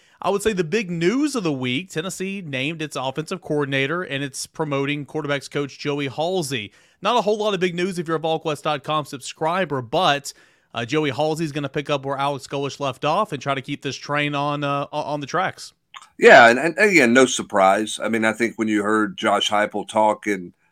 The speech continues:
Speaker 2: um, Miami a-, at the, the bowl site, he, he referenced it a couple of different times, uh, about the comfort level he had with Glenn Ellerbe and Joey Halzle and how they had worked together for a long period of time.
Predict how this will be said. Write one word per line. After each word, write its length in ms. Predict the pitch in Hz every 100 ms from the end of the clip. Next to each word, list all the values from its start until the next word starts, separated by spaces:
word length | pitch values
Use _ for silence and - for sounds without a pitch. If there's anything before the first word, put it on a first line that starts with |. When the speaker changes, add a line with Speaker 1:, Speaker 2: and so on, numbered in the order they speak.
| _ _
Speaker 2:
um, 520 | 87 90 87 85 85 _ _ _
Miami 640 | 107 113 117 120 127 123 -
a-, 300 | 98 90 107
at 160 | 98
the, 200 | 98 90 -
the 80 | 101
bowl 280 | 104 107
site, 440 | 104 110 107 107 - _ -
he, 120 | 101
he 180 | 107 107
referenced 580 | 95 101 - 101 -
it 240 | 107 95 -
a 220 | 95 90
couple 280 | 107 107 110
of 60 |
different 300 | 98 101 95
times, 580 | - 101 104 101 95 - _ _ _ -
uh, 120 | 87
about 260 | 98 98 104
the 80 | 101
comfort 480 | - 117 98 123 110
level 240 | 107 110
he 160 | 110 104
had 360 | 107 110 101
with 140 | 101 87
Glenn 240 | 110 107
Ellerbe 480 | 104 110 101 107 107
and 120 | 101
Joey 260 | 98 104 104
Halzle 500 | 101 107 101 107 107
and 80 |
how 140 | 101 104
they 140 | 107
had 100 | 101
worked 240 | 98 104 -
together 320 | 104 104 98
for 160 | 101
a 60 | 95
long 320 | 92 104 104
period 240 | 107 107 98
of 100 | -
time. 420 | 107 104 104